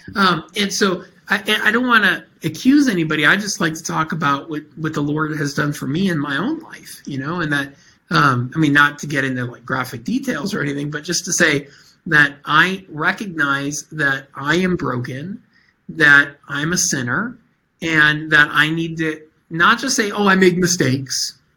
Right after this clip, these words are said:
I, I don't make mistakes. I sin. I know things are wrong, and I know certain things are wrong, and I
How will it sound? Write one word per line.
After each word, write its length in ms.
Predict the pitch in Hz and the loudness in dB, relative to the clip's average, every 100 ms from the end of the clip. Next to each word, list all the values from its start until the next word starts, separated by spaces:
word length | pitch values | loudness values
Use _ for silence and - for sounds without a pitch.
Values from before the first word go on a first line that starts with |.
| - | -6
I, 300 | 277 262 247 | -6 -6 -6
I 60 | 233 | -2
don't 180 | 269 262 | -2 0
make 120 | 190 | -2
mistakes. 440 | 147 - - - - | -4 -6 -8 -6 -2
I 60 | 190 | 0
sin. 360 | - 330 - - | 2 0 -2 -2
I 80 | 151 | 2
know 160 | 165 | 4
things 260 | 214 254 214 | 4 4 2
are 100 | 202 | 0
wrong, 420 | 151 175 262 311 _ _ _ _ - | 0 0 -2 -4 _ _ _ _ -2
and 260 | 180 160 160 | 2 4 4
I 60 | 165 | 2
know 100 | 196 | 2
certain 260 | 220 214 | 2 2
things 180 | 202 202 | 0 0
are 60 | 185 | 0
wrong, 240 | 180 233 | 2 2
and 80 | 240 | 2
I 180 | 196 175 | -2 -2